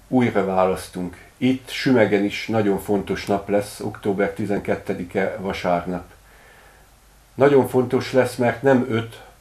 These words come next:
hanem ötven évre fogjuk meghatározni városunk sorsát.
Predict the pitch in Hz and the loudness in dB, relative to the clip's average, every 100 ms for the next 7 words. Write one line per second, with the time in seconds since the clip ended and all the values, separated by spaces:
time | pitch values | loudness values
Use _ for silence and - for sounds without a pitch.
0 | _ - _ 110 110 123 135 131 - 101 | _ -20 _ 0 0 2 0 0 -2 -2
1 | 113 101 92 95 95 - 104 98 104 107 | 0 -2 0 -2 -2 -4 -4 -2 0 0
2 | 107 107 113 104 101 98 101 104 101 - | 0 -4 2 2 2 -2 0 -4 -4 -18
3 | - _ 98 104 101 90 98 87 - 95 | -20 _ 4 4 4 -4 -6 -8 -4 -4
4 | - - 85 80 | -2 -4 -4 -6